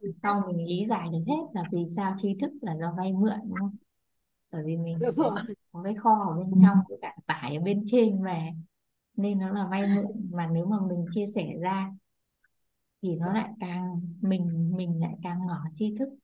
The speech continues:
Speaker 2: tức là mình càng ngộ ra được nhiều. Nên là chia
Speaker 1: Đúng.
Speaker 2: sẻ bài học là lợi lạc lắm.
Speaker 1: Đúng rồi. <laughs> Mình chia sẻ, mình, à,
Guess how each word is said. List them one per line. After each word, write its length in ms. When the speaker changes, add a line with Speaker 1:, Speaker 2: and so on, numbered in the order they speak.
Speaker 2:
tức 160
là 120
mình 300
càng 220
ngộ 240
ra 80
được 180
nhiều. 280
Nên 240
là 160
chia 140
Speaker 1:
Đúng. 120
Speaker 2:
sẻ 60
bài 160
học 260
là 260
lợi 200
lạc 260
lắm. 240
Speaker 1:
Đúng 260
rồi. 160
<laughs> 480
Mình 120
chia 200
sẻ, 320
mình, 420
à, 140